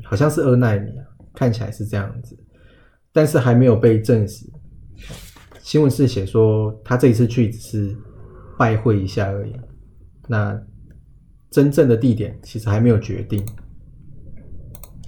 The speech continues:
然后另外是康舒，康舒他最近也是创波段新高嘛，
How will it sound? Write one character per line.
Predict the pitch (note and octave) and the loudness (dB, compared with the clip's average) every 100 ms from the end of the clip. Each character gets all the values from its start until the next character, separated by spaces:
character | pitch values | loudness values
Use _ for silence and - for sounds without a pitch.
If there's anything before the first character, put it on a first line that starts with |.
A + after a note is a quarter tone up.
| - - - - - - - - - - - - | -18 -14 -14 -14 -16 -18 -20 -18 -14 -10 -8 -4
然 | A#2 A#2+ | -2 -2
后 | C3 E3+ D3+ | 2 4 4
另 | D3+ D3 | 2 0
外 | C#3+ C3+ | 0 0
是 | B2+ - B2 A2+ G#2+ G#2 - - - - - - | -2 -2 -2 0 -2 -4 -8 -18 -20 -20 -20 -6
康 | - B2+ C3+ | -2 0 0
舒， | B2+ C3 A#2 A#2 - - - - - - - - - - - - | -2 0 0 -2 -10 -16 -18 -16 -14 -14 -14 -16 -18 -20 -20 -20
康 | - E3 | -2 0
舒 | E3 | 2
他 | D3 D3 | 2 2
最 | D3+ | 2
近 | B2+ A#2+ | 2 2
也 | G2 | 0
是 | - G#2+ | -4 -4
创 | B2+ G#2+ G2 G2 G#2 - - - | 0 0 0 -4 -6 -8 -10 -4
波 | - A2+ | 2 4
段 | A2+ G2+ | 4 2
新 | - G2 | 0 0
高 | G2 G2+ | 0 -4
嘛， | G#2+ | -4